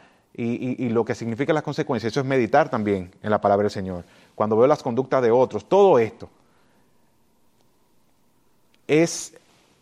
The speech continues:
lo importante es atesorarlo en nuestro corazón. Nosotros atesorar, nosotros rumiar, recordar,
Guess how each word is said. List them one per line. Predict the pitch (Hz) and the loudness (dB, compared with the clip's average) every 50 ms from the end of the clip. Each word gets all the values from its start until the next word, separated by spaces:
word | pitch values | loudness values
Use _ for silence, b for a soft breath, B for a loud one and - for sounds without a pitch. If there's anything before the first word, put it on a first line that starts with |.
| _ _ _ - | _ _ _ -4
lo | 143 143 | -2 -2
importante | 135 127 135 127 - 147 151 165 | 0 0 0 0 0 0 -2 -2
es | 156 - | -2 -2
atesorarlo | 165 - - 131 - - 131 117 131 143 156 143 | -2 -4 -4 -4 -2 0 2 4 4 4 2 2
en | |
nuestro | 131 127 - - - | -2 -6 -6 -6 -4
corazón. | - 117 107 101 - - 113 104 98 90 85 - _ _ _ _ _ _ | -2 -2 -2 -2 -4 -4 -6 -6 -6 -8 -14 -20 _ _ _ _ _ _
Nosotros | - 101 107 107 110 135 135 | -14 -10 -8 -4 -2 -2 -2
atesorar, | 131 131 135 120 - 127 110 107 117 127 127 117 104 - - b b b b b b b b b b | -2 -2 -6 -6 -4 -2 0 2 2 2 2 0 -4 -6 -14 b b b b b b b b b b
nosotros | - 107 107 - 143 117 | -10 -10 -6 -6 -6 -4
rumiar, | 117 131 120 110 107 113 120 120 120 120 110 | -4 -4 -4 -2 -2 -2 -2 -2 -2 -2 -4
recordar, | 113 107 101 - 104 101 98 107 113 117 117 110 101 - b | -4 -4 -4 -2 -4 -2 0 2 2 2 2 2 0 -4 b